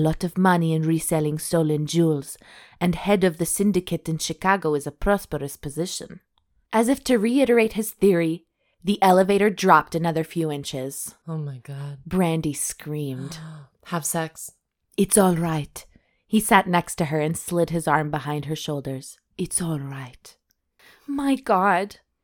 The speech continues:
Speaker 1: She sat straight and stiff. "We're going to die. We're really going to die."
Speaker 2: Wow, this girl sucks. This dialogue is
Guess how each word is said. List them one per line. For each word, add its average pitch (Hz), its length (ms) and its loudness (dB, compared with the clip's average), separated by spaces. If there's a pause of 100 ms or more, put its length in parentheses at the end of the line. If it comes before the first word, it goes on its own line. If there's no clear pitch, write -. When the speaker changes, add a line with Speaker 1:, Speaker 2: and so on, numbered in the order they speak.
Speaker 1:
She - 200 0
sat 196 380 2
straight - 600 -2
and 175 140 -2
stiff. - 560 -4 (380)
"We're 285 120 0 (140)
going 220 240 0
to 240 100 -12
die. 208 540 -4 (420)
We're 320 220 -2 (140)
really 294 220 -4
going 302 320 -10
to 311 220 -14
die." - 540 -6
Speaker 2:
Wow, 156 220 -2
this 165 200 -6
girl 233 200 0
sucks. - 800 -4 (220)
This 330 240 0
dialogue 170 800 4
is 151 140 -4